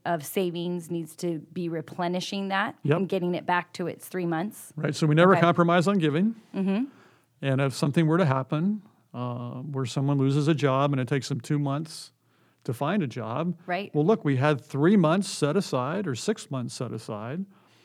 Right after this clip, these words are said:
Speaker 2: and now it's been depleted. You just go back to that same habit of adding, you know, the ten percent every month until you get back up to that number.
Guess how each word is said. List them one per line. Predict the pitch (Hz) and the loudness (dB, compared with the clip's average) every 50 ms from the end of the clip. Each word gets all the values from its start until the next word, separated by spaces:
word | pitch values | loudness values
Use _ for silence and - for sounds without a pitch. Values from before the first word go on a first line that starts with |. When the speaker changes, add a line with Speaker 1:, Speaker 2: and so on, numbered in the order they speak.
| _ _ - _ _ - | _ _ -20 _ _ -8
Speaker 2:
and | - 123 127 | -4 -2 0
now | 135 143 156 170 | 2 2 4 4
it's | 170 151 - | 2 2 0
been | - 156 143 | 0 0 0
depleted. | 127 123 117 - 180 233 254 175 147 151 180 226 240 - - _ _ _ _ _ _ _ - | 0 0 0 0 2 2 2 4 2 2 2 0 -4 -8 -14 _ _ _ _ _ _ _ -4
You | 151 143 | 0 2
just | 147 170 160 | 2 2 2
go | - - 156 | 4 4 4
back | 135 139 151 147 147 - | 4 2 0 0 0 -2
to | 151 139 | -2 -2
that | 135 127 127 | -2 -2 -6
same | 127 - - 139 123 127 135 | -6 -8 -8 -6 -6 -6 -4
habit | 127 151 214 233 190 135 - 127 - _ _ _ _ _ _ _ _ - | -4 -2 -2 -2 -4 -6 -8 -12 -16 _ _ _ _ _ _ _ _ -8
of | 143 143 139 139 135 123 - _ _ _ _ _ - | -6 -6 -4 -6 -6 -10 -12 _ _ _ _ _ -8
adding, | 127 117 127 139 147 160 170 175 180 175 170 - - - - _ _ _ _ - | -4 -2 -2 0 0 2 2 2 2 0 -2 -6 -14 -18 -18 _ _ _ _ -10
you | - 139 135 | -8 -6 -4
know, | 131 135 151 | -2 -2 -2
the | 143 135 | -2 -2
ten | 120 - 143 139 135 | -2 -2 -4 -6 -6
percent | - 151 127 - - 170 175 156 | -6 -6 -6 -4 -4 -4 -4 -4
every | 135 131 131 127 | -4 -6 -6 -6
month | 127 127 127 127 - | -8 -8 -8 -6 -6
until | 131 117 - 143 | -6 -4 -2 -2
you | 135 135 131 | 0 0 -2
get | 123 135 123 | -2 -4 -4
back | - 135 131 131 117 - | -4 -6 -8 -8 -8 -8
up | 135 - | -8 -8
to | - 139 | -8 -8
that | 120 - - - | -8 -8 -8 -8
number. | 127 143 147 135 - 50 | -8 -6 -8 -8 -10 -12